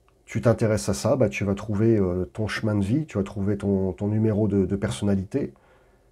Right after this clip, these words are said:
et, euh, ça peut déjà aider. Moi, c'est cent pour cent. Honnêtement, euh, les deux, c'est cent pour cent.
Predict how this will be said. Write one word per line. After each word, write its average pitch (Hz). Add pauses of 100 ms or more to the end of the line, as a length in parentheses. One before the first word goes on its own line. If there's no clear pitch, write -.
(240)
et, 95
euh, 92
ça 98
peut 107
déjà 110
aider. 117 (920)
Moi, 117
c'est 143
cent 127
pour 127
cent. - (180)
Honnêtement, 113
euh, 95
les 98
deux, 131 (220)
c'est -
cent 131
pour 127
cent. -